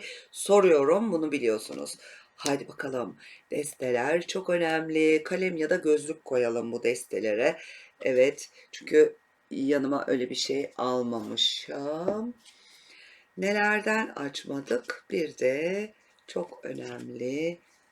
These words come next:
Evet, kartlarımızdan da açalım. Kartlarım her daim karıştırılmış vaziyette.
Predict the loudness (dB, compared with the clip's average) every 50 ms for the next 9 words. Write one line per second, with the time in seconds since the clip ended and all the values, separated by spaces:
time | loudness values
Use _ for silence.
0 | _ _ _ _ -8 -8 -6 -2 -2 -2 0 2 0 0 0 -2 -8 -20 _ _
1 | _ _ _ _ _ _ -10 -10 -10 -10 _ _ _ _ -14 -12 -12 -12 -12 _
2 | -12 -12 -12 -10 -10 -12 -12 -12 -10 -10 -10 -10 -10 -8 -8 -6 -6 -6 -6 -6
3 | -4 -6 -4 -6 -6 -8 -6 -2 -2 -2 -2 -2 -6 -6 -2 -2 -2 -2 -4 -8
4 | -6 -6 -8 -6 -8 -8 -6 -6 -4 -2 -2 -2 -4 -6 _ _ _ _ _ _
5 | _ _ _ _ _ -10 -10 -10 -8 -8 -12 -12 -10 -10 -8 -6 -6 -6 -6 -6
6 | -6 -6 -8 -6 -6 -8 -8 -6 -8 -4 -2 -2 -2 -4 _ _ _ -6 -4 -4
7 | -4 -4 -6 -8